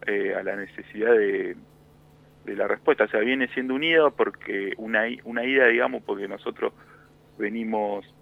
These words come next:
poniéndole el cuerpo todos los días, en los comedores, venimos junto a los vecinos aportando en el operativo Detectar, pero no está a la vuelta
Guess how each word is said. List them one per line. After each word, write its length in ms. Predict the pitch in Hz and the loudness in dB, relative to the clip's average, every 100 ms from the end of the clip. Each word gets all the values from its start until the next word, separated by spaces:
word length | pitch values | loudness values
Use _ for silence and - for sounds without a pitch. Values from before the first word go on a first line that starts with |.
| _ _ _ _ - - | _ _ _ _ -20 -8
poniéndole 400 | - 120 120 117 113 | -2 0 2 4 2
el 80 | |
cuerpo 340 | 107 123 117 117 | 4 2 4 2
todos 200 | 117 117 | 6 6
los 120 | 113 | 6
días, 320 | 143 147 135 127 | 4 6 6 4
en 120 | 110 | 0
los 120 | 107 101 | -4 -4
comedores, 680 | 110 107 120 143 135 107 | -4 0 2 4 4 4
venimos 400 | 104 107 123 120 | 0 -4 -4 -4
junto 220 | - 110 107 | -6 0 2
a 40 | |
los 120 | 104 | 2
vecinos 520 | 104 101 135 135 127 117 - - | -2 -6 -8 -4 -4 -4 -12 -2
aportando 560 | 107 - 104 120 127 | 0 2 2 2 2
en 80 | 113 | 0
el 100 | 107 | 0
operativo 560 | 101 - 104 - 117 113 | -2 0 -2 0 2 2
Detectar, 580 | 104 117 - 143 143 143 - - - - - _ _ _ _ - | 2 -2 2 6 6 4 -12 -20 -20 -20 -20 _ _ _ _ 4
pero 260 | 131 127 | 8 8
no 240 | 123 135 151 | 6 6 4
está 220 | - - | 4 8
a 60 | 147 | 10
la 80 | |
vuelta 540 | 127 165 143 147 156 | 12 10 10 10 8